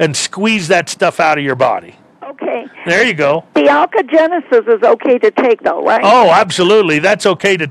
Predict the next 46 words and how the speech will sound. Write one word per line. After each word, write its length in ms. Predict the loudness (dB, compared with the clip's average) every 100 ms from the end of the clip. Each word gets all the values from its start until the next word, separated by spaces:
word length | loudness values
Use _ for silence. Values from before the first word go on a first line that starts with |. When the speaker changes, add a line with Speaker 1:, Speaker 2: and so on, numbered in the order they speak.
| -6
Speaker 1:
anybody 500 | -4 -2 0 0 0
to 100 | -4
take 420 | -2 -2 -2 -4
anytime, 760 | -6 -4 -6 -4 -2 0 -2 -6 -14 -12
sick 480 | -6 -2 0 0 -2
or 300 | 0 2 2
healthy. 500 | 2 2 0 0 -2
If 160 | -2 -6
you 80 | -6
take 300 | -2 -2 -2
it 60 |
when 120 | -6 -6
you're 160 | -4
healthy, 340 | 0 -2 -2 -4
you 140 | -4
prevent 460 | -4 -2 -2 -2 -2
getting, 320 | -2 -2 -4
uh, 320 | -4 -2 -4
sick. 400 | -4 -2 -2 -4 -16 -18 -6
If 120 | -4
you 80 | -2
take 280 | -2 -2 -2
it 80 | -4
when 120 | -6
you're 100 | -8
sick, 360 | -6 -4 -2 -4
it 100 | -4
helps 320 | -2 -2 -2
you 40 | -6
to 60 |
get 220 | -4 -4
healthy. 520 | 0 0 0 0 -2 -4 -16 -18 -8
Uh, 260 | -2 0 0
it's 200 | -2 -2
st-, 400 | -4 -6 -4 -2
been 220 | 0 -2 -2
studied 720 | -6 0 2 4 2 -2 -2
by 280 | 0 2 0
Texas 520 | -2 -4 -4 -6 -8
Tech 300 | -4 -4 -2
University 640 | -6 -4 -2 -2 -4 -8
for 160 | -8 -10
ten 320 | -8 -6 -6
years. 400 | -4 -2 -4 -4
That 220 | -4 -4
stuff 320 | -2 0 0